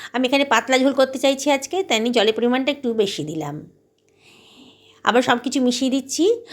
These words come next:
ঝোলটা যখন ফুটে উঠেছে, তখন দিয়ে দিলাম ভেজে রাখা বড়ি আর কতগুলো কাঁচা লঙ্কা চিড়ে দিয়ে দিলাম। এবারে এর ভেতর আমি দিয়ে দিচ্ছি ভেজে রাখা বেগুনটা।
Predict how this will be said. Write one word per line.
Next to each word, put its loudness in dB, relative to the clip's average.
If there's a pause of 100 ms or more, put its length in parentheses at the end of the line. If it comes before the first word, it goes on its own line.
(160)
ঝোলটা 2
যখন 2
ফুটে -4
উঠেছে, 2
তখন -2
দিয়ে -4
দিলাম 2 (260)
ভেজে 2
রাখা 2
বড়ি 2 (280)
আর 0
কতগুলো 0
কাঁচা -4
লঙ্কা -8 (320)
চিড়ে 0
দিয়ে 2
দিলাম। -8 (1600)
এবারে 4 (480)
এর 0
ভেতর 2
আমি 2
দিয়ে 0
দিচ্ছি -2 (220)
ভেজে 0
রাখা 2
বেগুনটা। -4